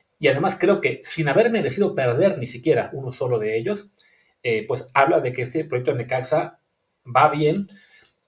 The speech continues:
Es una pena que sabemos de que, bueno, un buen torneo de Necaxa va a significar que en el verano le van a vender a dos, tres jugadores, se va a ir Monreal, se va a ir Heriberto Jurado, se va a ir por ahí alguno más,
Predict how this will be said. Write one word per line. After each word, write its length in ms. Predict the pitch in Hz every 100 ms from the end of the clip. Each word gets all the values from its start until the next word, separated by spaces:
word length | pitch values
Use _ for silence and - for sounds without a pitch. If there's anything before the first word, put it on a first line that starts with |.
| -
Es 180 | 160
una 220 | 185 170 -
pena 280 | 160 151
que 160 | 127 139
sabemos 440 | 127 120 123 127
de 120 | 117 110
que, 80 |
bueno, 220 | 110 107 -
un 220 | 110 175
buen 200 | 151 156
torneo 220 | 143 151
de 60 | 156
Necaxa 680 | 127 123 143 - 135 - - -
va 60 | 127
a 60 |
significar 680 | 127 127 123 120 120 127 -
que 200 | - 104
en 80 | 101
el 100 | 101
verano 480 | 113 131 117 - -
le 120 | 120
van 180 | 110 113
a 120 | 113
vender 400 | 104 101 104 120
a 80 | 107
dos, 160 | 104 117
tres 160 | 113
jugadores, 580 | 131 123 143 127 170 - _ _ _
se 160 | - 104
va 120 | 107
a 20 |
ir 100 | 110
Monreal, 540 | 101 98 151 120 151 -
se 160 | 117
va 80 | 101
a 40 |
ir 60 | 104
Heriberto 340 | 104 104 -
Jurado, 400 | - 120 151 139 139
se 120 | 104
va 60 | 104
a 40 |
ir 40 |
por 120 | 110 110
ahí 60 |
alguno 220 | 107 113
más, 300 | 113 117 196